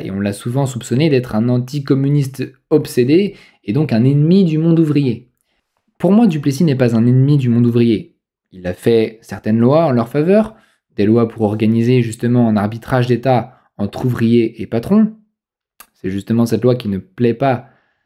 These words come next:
euh, aux ouvriers à tendance révolutionnaire. Il a aussi fait la loi du salaire raisonnable en dix-neuf cent trente-sept.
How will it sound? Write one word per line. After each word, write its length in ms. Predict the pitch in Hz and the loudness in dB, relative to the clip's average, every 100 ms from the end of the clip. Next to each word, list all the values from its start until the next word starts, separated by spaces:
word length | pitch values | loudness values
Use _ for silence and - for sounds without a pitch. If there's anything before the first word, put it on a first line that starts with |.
| _ _ - | _ _ -12
euh, 200 | 92 - - - | -10 -8 -8 -2
aux 200 | 113 117 | 0 0
ouvriers 360 | 110 117 123 | 0 0 0
à 40 | 110 | 0
tendance 300 | 104 107 107 | -2 -4 -4
révolutionnaire. 680 | 107 107 107 160 190 123 - _ _ _ _ | -4 -4 -2 0 0 -2 -8 _ _ _ _
Il 160 | 135 147 | 0 2
a 60 | 147 | 2
aussi 260 | 143 151 | 0 -4
fait 120 | 131 | 0
la 100 | 147 | 2
loi 120 | 123 123 | 2 0
du 100 | 113 | -2
salaire 300 | 113 110 107 | -4 -2 0
raisonnable 500 | 120 143 170 185 147 | -2 0 2 2 0
en 60 | |
dix-neuf 260 | 113 113 107 | -2 -4 -4
cent 120 | 107 | -6
trente-sept. 480 | 135 139 180 190 | -6 -2 -2 -2